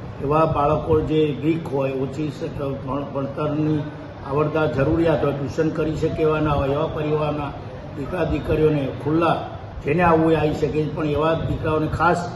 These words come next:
હાજર રાખી અમે સંસ્થામાં ખર્ચ પાડીને તજજ્ઞોના પિરિયડના પૈસા આપીને ગણિત, વિજ્ઞાન અને અંગ્રેજી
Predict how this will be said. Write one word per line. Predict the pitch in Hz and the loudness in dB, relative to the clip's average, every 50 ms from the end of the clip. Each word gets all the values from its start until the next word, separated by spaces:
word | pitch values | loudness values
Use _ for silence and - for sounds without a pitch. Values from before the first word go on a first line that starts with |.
| - - - - - - - - 151 | -10 -12 -14 -14 -14 -14 -12 -8 -4
હાજર | 139 131 131 - 143 156 156 156 | -2 -2 0 2 4 4 4 4
રાખી | 151 147 143 - 156 165 165 | 4 2 0 0 -2 -2 0
અમે | 147 143 147 156 165 170 175 170 - - - - - - - | 0 0 0 0 -2 -2 -2 -4 -6 -8 -12 -12 -14 -12 -8
સંસ્થામાં | - 135 131 120 - - 160 156 160 165 151 - | -6 -4 -4 -4 -4 -2 -2 -2 0 0 -2 -2
ખર્ચ | - 143 147 143 - - - | -2 -2 -2 -2 -4 -6 -4
પાડીને | 160 156 160 160 165 165 170 170 | -2 0 0 2 0 0 0 -2
તજજ્ઞોના | 170 - 147 135 - 160 156 151 156 160 156 160 160 156 160 160 156 151 - | -4 -4 -6 -4 -2 0 0 0 0 0 0 2 2 2 2 2 0 0 -2
પિરિયડના | - - 139 143 147 156 156 151 151 160 156 156 151 - - - - - - - - | -4 -6 -6 -2 0 0 0 0 0 -2 -2 -2 -2 -4 -6 -10 -12 -14 -14 -10 -6
પૈસા | 135 135 123 - 160 156 | -6 -6 -4 -4 -2 -2
આપીને | 156 147 147 - 156 156 160 160 160 | 0 0 -2 -2 -2 -2 -2 -2 -2
ગણિત, | 135 135 135 143 160 160 156 - 143 | -2 -2 0 0 0 0 -2 -4 -6
વિજ્ઞાન | 139 131 147 156 156 156 | -6 -4 -2 0 0 0
અને | 156 147 | 0 0
અંગ્રેજી | 139 143 143 165 165 147 127 120 110 | 0 0 0 2 0 0 0 -2 -6